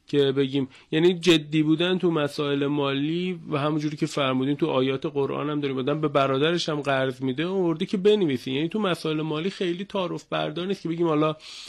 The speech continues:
ممکنه از دست من ناراحت بشه. بالاخره آدم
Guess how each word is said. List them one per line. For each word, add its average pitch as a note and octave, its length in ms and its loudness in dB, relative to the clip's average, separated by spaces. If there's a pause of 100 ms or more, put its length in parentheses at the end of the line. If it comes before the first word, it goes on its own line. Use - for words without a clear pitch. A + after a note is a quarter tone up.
(160)
ممکنه D3 380 4
از C#3+ 120 2
دست C#3+ 220 2
من C#3+ 260 4
ناراحت C3 560 0
بشه. C#3 380 -4 (500)
بالاخره F#3+ 800 4
آدم F3+ 540 0